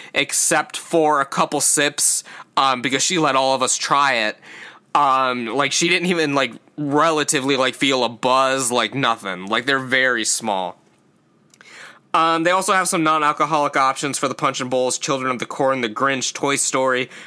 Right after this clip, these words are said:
Maleficent, and Happy Feet. Um, didn't try any of those.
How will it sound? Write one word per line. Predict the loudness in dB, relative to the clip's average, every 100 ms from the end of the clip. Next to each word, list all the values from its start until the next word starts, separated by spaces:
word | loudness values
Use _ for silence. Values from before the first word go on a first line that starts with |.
| -6
Maleficent, | -2 0 0 -2 -2 -4
and | -6
Happy | -2 -2 -2 -2
Feet. | -6 -4 -2 -4 -8 -12 -20 -20 -20 -2
Um, | 2 2 0 -2
didn't | -2 0
try | 0 2 2 0
any | 0 0 0
of | 2
those. | 2 2 0 0 -2